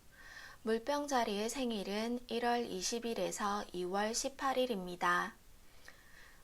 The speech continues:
물병자리 남자는 카리스마가 있습니다. 승부욕이 있어서 지는 것도 싫어합니다. 말주변이 좋아서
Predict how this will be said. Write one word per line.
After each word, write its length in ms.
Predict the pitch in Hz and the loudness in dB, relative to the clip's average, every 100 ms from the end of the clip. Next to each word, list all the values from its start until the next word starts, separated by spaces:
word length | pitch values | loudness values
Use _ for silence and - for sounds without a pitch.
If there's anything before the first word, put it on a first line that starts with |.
| - | -2
물병자리 680 | 214 214 277 277 262 208 226 | 0 4 4 4 4 2 2
남자는 920 | 190 180 190 175 208 226 214 190 254 - | 0 0 -2 -2 -2 -2 -2 -4 -8 -2
카리스마가 760 | 330 330 330 - 247 202 - | 0 0 -2 -2 0 0 0
있습니다. 880 | 190 185 - 202 190 190 180 180 185 - - - - - - - | -2 -2 -2 -2 -2 2 4 4 -2 -10 -20 -20 -20 -20 -20 -10
승부욕이 640 | - 320 320 311 240 233 | -6 -4 2 4 4 2
있어서 680 | 196 - 180 180 226 214 190 | 0 0 -2 0 2 2 0
지는 440 | - - 214 220 233 | 0 0 2 0 -2
것도 480 | 196 - - 220 233 | -4 -6 -4 -2 0
싫어합니다. 1000 | - 302 302 247 196 180 185 185 185 - - - - - - - - - | -2 0 0 0 0 0 2 4 2 -6 -18 -20 -20 -20 -20 -20 -20 -4
말주변이 800 | 180 185 196 - 254 226 202 226 | 0 0 0 0 4 4 4 0
좋아서 800 | - 185 175 180 214 208 185 - | 0 0 0 0 0 0 -2 -6